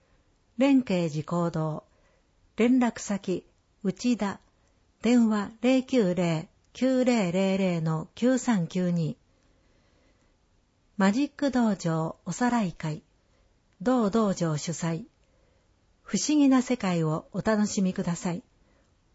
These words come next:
八月二十五日日曜日、午後一時から三時三十分。会場は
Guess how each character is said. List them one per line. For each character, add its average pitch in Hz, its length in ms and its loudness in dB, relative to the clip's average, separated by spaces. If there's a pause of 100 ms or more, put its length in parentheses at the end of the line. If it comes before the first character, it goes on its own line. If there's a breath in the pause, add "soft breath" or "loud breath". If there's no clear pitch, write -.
(120)
八 233 300 -2
月 269 240 4
二 254 160 8
十 185 240 2
五 185 160 2
日 175 420 -2
日 190 340 0
曜 196 200 0
日、 165 240 -8 (220)
午 262 140 6
後 226 180 6
一 180 280 -2
時 196 120 -2
か 165 160 -4
ら 170 180 -2
三 240 320 2
時 175 100 -4
三 196 280 0
十 185 140 -4
分。 151 340 -6 (580)
会 240 300 2
場 214 260 2
は 202 220 -2